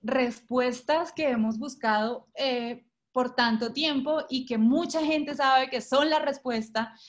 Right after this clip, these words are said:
y por saber que son las respuestas, pues se les ha intentado callar de tantas maneras, eh, y, y es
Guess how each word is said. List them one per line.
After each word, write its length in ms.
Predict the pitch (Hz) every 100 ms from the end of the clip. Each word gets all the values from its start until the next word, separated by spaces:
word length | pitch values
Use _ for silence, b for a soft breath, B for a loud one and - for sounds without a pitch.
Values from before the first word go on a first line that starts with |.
| B
y 100 | -
por 180 | 254 240
saber 360 | 226 220 220 220
que 100 | 262
son 140 | 294
las 100 | 294
respuestas, 540 | 285 269 226 214 226 220
pues 140 | 262
se 80 | 262
les 180 | 247 226
ha 60 |
intentado 560 | 226 226 240 269 269 277
callar 380 | 269 220 202 196
de 100 | 233
tantas 440 | 262 262 254 269
maneras, 560 | 269 233 208 190 226 - b b b b -
eh, 340 | 233 226 -
y, 240 | 254 240 -
y 140 | 254
es 340 | 233 208 -